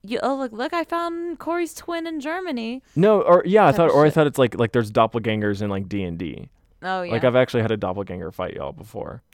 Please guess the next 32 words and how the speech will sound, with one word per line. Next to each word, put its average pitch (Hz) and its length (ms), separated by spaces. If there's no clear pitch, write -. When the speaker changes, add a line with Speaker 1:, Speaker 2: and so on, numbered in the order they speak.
Speaker 1:
Oh. 90 140
Speaker 2:
Um, 101 240
it 113 100
was 110 200
in, 104 560
when 104 160
you 101 160
were 101 80
in 95 80
the 95 80
Cragmaw 95 500
Castle 95 440
fighting 90 260
the 87 80
goblins. 95 560
<laughs> - 40
Speaker 1:
Yeah. 147 440
Speaker 2:
It 147 160
was 151 260
before, 151 1080
it 139 100
was 143 180
the 135 100
first 185 360
castle 131 400
you 113 120
went 107 180
to 113 100
that 101 120
was 101 160
run 101 260
down. 87 460